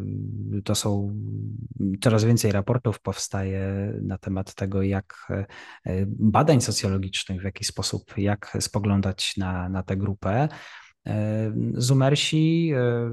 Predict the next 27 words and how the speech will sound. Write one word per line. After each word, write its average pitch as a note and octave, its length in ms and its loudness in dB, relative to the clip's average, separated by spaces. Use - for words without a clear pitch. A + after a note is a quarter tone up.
jakby A#2 320 -2
genezą A#2+ 640 6
właściwie A2 380 2
trochę - 240 -4
wyodrębnienia A2 720 4
tego G2 240 -4
pokolenia G#2 480 -2
było C3 220 2
oddzielenie A#2 560 2
od A#2+ 80 -4
grupy A#2 300 -2
milenialsów, A#2+ 1040 2
o A2 80 -8
którym F#2+ 320 -6
często, G2 460 -2
e, G2 200 -2
mówimy F#2+ 440 0
na F#2 120 -2
pokolenie F#2 920 -4
Y, G#2 380 0
oraz, A2+ 420 0
e, G#2 220 -2
właśnie G2+ 320 -2
tutaj F#2+ 260 -4
mamy F#2+ 260 -2
pokolenie G2 520 0
Z. G2 400 -2